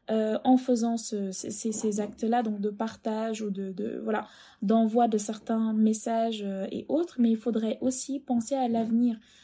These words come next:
penser vraiment à l'effet que cela peut avoir tant sur le moral de la personne, sur sa vie, sur, euh, son entourage, sur sa réputation et même sur, psychologiquement, en tout cas sa santé, euh, l'impact que ces actions peuvent avoir. Parce que ça peut être isolé,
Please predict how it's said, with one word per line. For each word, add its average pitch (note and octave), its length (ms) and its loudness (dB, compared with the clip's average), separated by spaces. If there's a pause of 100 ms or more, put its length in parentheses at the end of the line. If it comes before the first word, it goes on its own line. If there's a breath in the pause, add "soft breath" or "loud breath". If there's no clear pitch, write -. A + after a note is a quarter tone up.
(120 soft breath)
penser A#3+ 280 2
vraiment B3 520 4
à A3+ 140 0
l'effet A#3+ 460 2
que C4+ 100 -6
cela A3 240 -2
peut G#3+ 160 -6
avoir G#3+ 480 -6
tant D4 200 -2
sur B3+ 220 -2
le A#3 80 2
moral A3 320 2
de G#3+ 80 0
la G#3 120 -6
personne, G#3 440 -6
sur B3+ 220 -4
sa B3 200 -2
vie, G3+ 240 -4 (320 loud breath)
sur, B3+ 300 4
euh, A3+ 180 2
son A#3+ 260 2
entourage, G#3+ 720 0
sur A#3+ 200 -6
sa B3 160 0
réputation A#3 680 -4 (340 loud breath)
et A#3+ 120 6
même C4+ 260 8
sur, B3+ 200 -6 (340)
psychologiquement, B3+ 800 2
en B3 40 4
tout B3 100 -6
cas C4 100 -2
sa B3 140 -4
santé, B3+ 500 -2 (380 soft breath)
euh, A3 60 0
l'impact C4 600 2
que A#3 120 -4
ces G#3+ 300 -2
actions B3 340 -4
peuvent A#3 240 -4
avoir. G3+ 240 -6
Parce A3 160 -6
que A#3 80 -10
ça C4+ 140 -4
peut C4+ 140 -2
être E4 220 -4 (100)
isolé, A#3+ 460 2